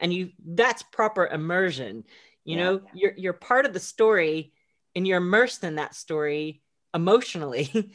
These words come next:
Speaker 1: <laughs> and you're investing in it because you're choosing on how you tell that story that's based off of the clues that you're hearing. Um, on top of that, the visuals are kind of immersing you as far as, like, being a part of the scenery and being part of the, the action. And then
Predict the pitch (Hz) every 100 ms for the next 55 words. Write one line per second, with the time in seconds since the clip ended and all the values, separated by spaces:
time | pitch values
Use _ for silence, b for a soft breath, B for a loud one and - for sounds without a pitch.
0 | B B - 175 175 175 151 254 - 196
1 | 165 156 160 170 165 220 - 233 233 175
2 | 143 143 139 _ _ - 170 170 160 208
3 | 190 175 165 165 208 180 - - - 143
4 | 147 165 151 - - 190 185 180 - 143
5 | 151 - 214 214 175 170 139 139 139 139
6 | 160 b b b b b _ _ _ 185
7 | 180 175 180 185 226 214 196 185 165 170
8 | 180 214 202 180 170 - 180 165 160 170
9 | 165 170 160 156 - - 160 147 143 139
10 | 135 165 156 143 - 175 147 139 - 180
11 | 180 135 131 147 139 b b b 151 151
12 | 156 151 147 170 156 147 135 - 147 160
13 | - 175 - - 135 139 151 b b b
14 | b - 180 185 208 196 196 190